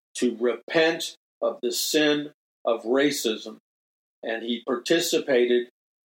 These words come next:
with his sermons in helping, uh, create the environment that enabled Abraham Lincoln, uh,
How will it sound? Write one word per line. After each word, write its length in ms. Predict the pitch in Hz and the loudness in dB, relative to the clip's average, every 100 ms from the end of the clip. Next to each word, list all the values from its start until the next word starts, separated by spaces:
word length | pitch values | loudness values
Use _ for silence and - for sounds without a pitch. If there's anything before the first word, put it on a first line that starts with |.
| _ | _
with 260 | 131 156 - | 0 0 2
his 320 | 147 143 - | 0 0 0
sermons 840 | 165 160 151 113 107 113 - - - _ _ _ _ _ | 2 2 2 0 -4 -10 -12 -12 -16 _ _ _ _ _
in 220 | 131 120 - | -6 -6 -6
helping, 640 | - 151 147 147 139 135 135 _ _ _ - | 2 4 4 2 0 -2 -8 _ _ _ -6
uh, 200 | 123 117 | -4 -4
create 520 | - 135 135 139 143 | -2 2 4 2 0
the 160 | 123 123 | -2 -2
environment 720 | 117 135 139 143 135 139 135 - | 0 2 4 4 2 -2 -4 0
that 320 | 113 117 - | 2 2 -4
enabled 680 | 120 117 131 131 135 127 - _ _ _ _ - | -8 -4 -2 0 0 -2 -4 _ _ _ _ 0
Abraham 640 | 139 135 131 123 127 120 | 0 2 0 2 0 2
Lincoln, 640 | 131 165 165 - 107 110 107 _ _ _ _ _ _ _ _ - | 2 2 0 -2 -4 -6 -14 _ _ _ _ _ _ _ _ -4
uh, 360 | 117 110 110 | 0 0 -2